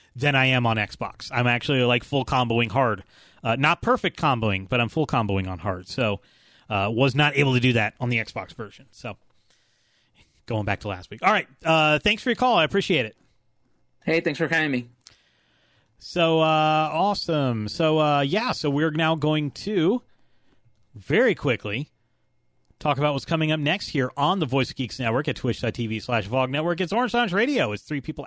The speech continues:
Speaker 1: out in Sacramento, California. They talk about games for much, much longer than I do, and they are better at games than I am,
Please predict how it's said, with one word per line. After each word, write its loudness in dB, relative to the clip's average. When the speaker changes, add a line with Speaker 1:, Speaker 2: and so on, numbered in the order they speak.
Speaker 1:
out 2
in 0
Sacramento, -2
California. 0
They -2
talk -2
about -2
games -6
for -6
much, -4
much 2
longer 2
than 2
I 2
do, 0
and -2
they 2
are 2
better 0
at 0
games -2
than 2
I 4
am, 0